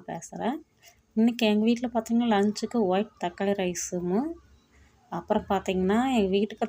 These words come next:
தொட்டுக்கறக்கு வேணும்னு திடீர்னு சொல்லிட்டாரு. வீட்ல வேற ஒண்ணுமே இல்ல. திடீர்னு சரி, ரெண்டு முட்டை இருந்துச்சு, அதை போட்டு செய்யலாம்னு சொல்லி நான் ரெடி பண்ண ஆரம்பிச்சிட்டேன். நான் எப்படி செய்வேன் முட்டை பொரியல்னு உங்களுக்கு நான் சொல்ல போறேன். கொஞ்சம் வடை சட்டியில, வடை சட்டி வச்சு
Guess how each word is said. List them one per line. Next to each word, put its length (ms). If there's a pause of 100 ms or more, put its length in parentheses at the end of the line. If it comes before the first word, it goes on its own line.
தொட்டுக்கறக்கு 440
வேணும்னு 240
திடீர்னு 320
சொல்லிட்டாரு. 540 (180)
வீட்ல 300
வேற 180
ஒண்ணுமே 340
இல்ல. 200
திடீர்னு 260
சரி, 160
ரெண்டு 200
முட்டை 260
இருந்துச்சு, 320
அதை 160
போட்டு 240
செய்யலாம்னு 380
சொல்லி 180 (160)
நான் 180
ரெடி 220
பண்ண 180
ஆரம்பிச்சிட்டேன். 500 (1120)
நான் 240
எப்படி 240
செய்வேன் 360
முட்டை 180
பொரியல்னு 280
உங்களுக்கு 280
நான் 200
சொல்ல 180 (140)
போறேன். 300 (760)
கொஞ்சம் 380
வடை 160
சட்டியில, 280 (1160)
வடை 280
சட்டி 280
வச்சு 160